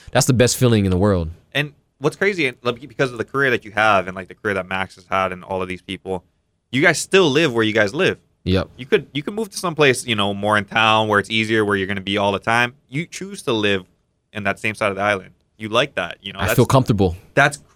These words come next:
Speaker 2: crazy to me, though, you know? Like, that's
Speaker 1: Yeah.
Speaker 2: so awesome, because a lot of people wouldn't do that, you know? Like, once
Speaker 1: Yeah.
Speaker 2: you make it big, it's like, "All right, peace, I'm outta
Speaker 1: Yep.
Speaker 2: here," you know? <laughs> Like,
Speaker 1: Yep.
Speaker 2: "Time to
Speaker 1: Yep.
Speaker 2: get the house in Hawaii Kai now."
Speaker 1: And, and it, you know, it's, it's not, it's not like two, like, some of the guys that come from the mud, like, in the mainland,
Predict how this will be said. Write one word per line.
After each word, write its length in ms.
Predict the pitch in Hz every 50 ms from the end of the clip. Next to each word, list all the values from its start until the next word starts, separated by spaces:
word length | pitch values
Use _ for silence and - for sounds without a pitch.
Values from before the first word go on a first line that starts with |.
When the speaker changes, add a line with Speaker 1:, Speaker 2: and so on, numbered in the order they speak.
| _ _ _
Speaker 2:
crazy 320 | 117 127 131 131 120 107
to 140 | 92 - 98
me, 100 | 95 95
though, 140 | 87 87 87
you 100 | 90 95
know? 140 | 95 98 101
Like, 140 | 101 104 92
that's 140 | 123 117 95
Speaker 1:
Yeah. 60 | 90
Speaker 2:
so 360 | 82 85 147 147 151 151 135 - -
awesome, 460 | 104 107 107 110 - - 95 90 - _ _
because 380 | - 98 - 113 107 101 - - _ _ _ _ _ _ _
a 80 | -
lot 160 | 117 131 139 139
of 60 | 139
people 200 | 143 127 123 117
wouldn't 280 | 107 110 110 104 90
do 100 | 98 107 107
that, 240 | 98 92 - - -
you 80 | 98
know? 140 | 95 95 95
Like, 140 | 98 98 95
once 120 | 95 95 90
Speaker 1:
Yeah. 40 | 90
Speaker 2:
you 40 | 87
make 160 | 131 113 -
it 100 | 117 98
big, 160 | 123 127 120
it's 100 | 107 -
like, 120 | - 104 104
"All 60 | 110
right, 240 | 123 139 139 - -
peace, 260 | 135 139 151 139 - -
I'm 100 | 110 107
outta 160 | 123 135 143 104
Speaker 1:
Yep. 40 | 104
Speaker 2:
here," 100 | 123 120
you 100 | 113 113
know? 160 | 113 123 131 131
<laughs> 60 | -
Like, 80 | - -
Speaker 1:
Yep. 240 | - - - - -
Speaker 2:
"Time 200 | - 453 - - - 466 403 -
to 120 | - 147 -
Speaker 1:
Yep. 80 | 104
Speaker 2:
get 80 | 104 -
the 60 | 147 127
house 240 | 135 143 143 139
in 60 | - 143
Hawaii 200 | 143 143 139 143
Kai 220 | 156 147 156 151
now." 220 | 143 143 139 135
Speaker 1:
And, 100 | 240 254 392 381
and 120 | 226 226
it, 140 | 233 220 -
you 60 | -
know, 100 | 208 190
it's, 160 | 175 160 165 -
it's 220 | 202 202 160 -
not, 180 | 214 185 139 143
it's 280 | 147 147 151 147 - 185
not 120 | 180 180
like 180 | 180 160 151 - - - -
two, 240 | - 175 156 131 135
like, 160 | - 123 113
some 160 | - - 175
of 80 | 165 151
the 60 | 139
guys 240 | 117 131 127 127 120
that 100 | 117 113
come 140 | - 135 120
from 140 | 107 - 113
the 60 | 107
mud, 240 | 107 107 107 107 101
like, 160 | 95 92 87
in 40 | 92
the 60 | 95 95
mainland, 500 | 95 101 104 101 98 92 90 85 82